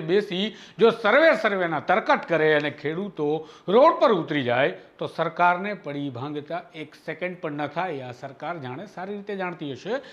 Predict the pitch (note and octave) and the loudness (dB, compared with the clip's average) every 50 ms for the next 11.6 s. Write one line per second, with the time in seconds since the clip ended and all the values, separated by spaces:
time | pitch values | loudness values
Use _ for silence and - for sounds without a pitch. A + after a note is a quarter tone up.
0 | - - - _ - B3+ C#4 B3+ A#3+ B3 B3 C4 C#4+ D#4 D#4 B3+ C4+ C4 C4 B3+ | -20 -20 -4 _ 2 2 4 4 4 6 8 8 8 8 6 6 4 4 4 2
1 | B3 A#3 C#4 C4+ C4+ C4+ C4+ A3 G#3+ G#3+ B3 C4+ C#4 C4 C4+ C4 A#3+ A#3 B3 B3 | 2 0 2 4 4 4 4 6 6 6 8 8 6 6 4 2 4 6 6 6
2 | B3 B3 - A3+ B3+ C4 - - B3+ A#3 B3+ B3+ B3+ B3 G#3+ F3+ F#3 G#3+ C4+ C#4+ | 6 6 4 2 2 2 2 -2 0 2 4 4 4 4 2 0 0 0 0 2
3 | - C#4 A#3+ A3 F#3+ D#3+ B2+ A2+ G2 - _ _ _ _ _ _ _ _ _ - | 4 4 4 4 2 0 -2 -6 -12 -16 _ _ _ _ _ _ _ _ _ -4
4 | - G3 G3 G3+ G3+ F3+ D#3+ F3 E3 D#3+ E3 E3+ - - _ _ _ _ _ _ | -2 0 0 -2 -4 -6 -6 -6 -4 -4 -6 -8 -12 -18 _ _ _ _ _ _
5 | _ _ _ _ _ _ C#3+ G3 G3+ - - - D#4+ D#4 C4+ B3+ F#3+ E3 D#3 C3 | _ _ _ _ _ _ -2 -2 -2 -2 -2 0 0 2 2 0 -2 -2 -4 -4
6 | - D#3 F3+ D#3 - D3+ D3 C#3 B2 - C#3 B2+ B2+ D3 D#3+ C3+ G2+ A2 C3+ - | -6 -6 -6 -6 -6 -8 -8 -8 -8 -6 -6 -6 -4 -6 -8 -10 -8 -8 -10 -10
7 | - - D3+ C3 B2 C3 A#2+ B2 A2+ A2+ A#2 A2+ A2 G#2+ G2+ A2 G#2 A2 A#2 A#2 | -6 -4 -4 -4 -4 -4 -8 -8 -8 -8 -8 -8 -8 -10 -10 -12 -12 -12 -12 -10
8 | - - F3 - C4 D4+ - - - _ _ - D3 C#3 C3+ B2 C3 C3 B2+ B2 | -8 -8 -8 -8 -8 -10 -10 -14 -20 _ _ -10 -8 -8 -6 -6 -8 -8 -6 -6
9 | A#2+ B2+ B2 C3 D3+ G#3+ G3+ G3+ F#3+ G3+ G#3 A3 A3+ G#3+ G3+ F#3+ F3 D3+ D3 C#3+ | -4 -4 -4 -4 -6 -8 -6 -6 -4 -2 -2 -2 -2 -2 -2 -4 -4 -4 -4 -6
10 | - E3+ E3+ D3+ - - - G3+ B3+ B3 - B3+ F#3+ - D3 C#3 D3 E3 A3+ B3 | -6 -8 -8 -8 -8 -8 -4 -4 -2 -2 -2 -4 -4 -4 -4 0 2 2 2 2
11 | - - - - - - - C4+ D#4 E4 D#4 | 0 -8 -18 -20 -8 -2 0 4 4 4 4